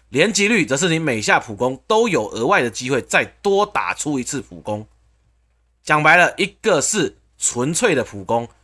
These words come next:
一个是追加普攻的伤害，这两个是不太一样的内容。那我目前还没做正式的实测啦，看究竟这个追加普攻伤害会不会触发所谓的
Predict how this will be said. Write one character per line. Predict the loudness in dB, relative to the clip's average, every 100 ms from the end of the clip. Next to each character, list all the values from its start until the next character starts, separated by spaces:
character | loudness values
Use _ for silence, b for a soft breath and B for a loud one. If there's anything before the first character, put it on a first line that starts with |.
| b
一 | -2
个 | 0 2
是 | 0
追 | 0 0 0 2
加 | 2 2
普 | 0 -10 -10 -6
攻 | -4 -2
的 | 0
伤 | 0 0
害， | 0 -2 -8 _ _ _ -2
这 | 2
两 | 4 2 0
个 | 0 0 0
是 | -6
不 | -6 -2
太 | 0 0
一 |
样 | 0 -2
的 | 0
内 | -2
容。 | -2 -4 -8 -14 _ _ _ 2
那 | 2
我 | 4
目 | 2
前 | 2 4
还 | 2
没 | 2
做 | 2
正 | 2 0
式 | 0
的 | 0
实 | -2 -4
测 | -2 -2
啦， | -4 -12 _ _ _ -4
看 | -2 -2
究 | 2 2
竟 | 2 0 2
这 |
个 | 0
追 | 2 0 2
加 | 2 2
普 | 0 -12 -6
攻 | -2 -2
伤 | -2 0
害 | 0 0 -4 _ _ _
会 | 0 0
不 | 2
会 | 0
触 | 0 -4 -2
发 | 0 2
所 | 0 -2
谓 | 0 0
的 | -2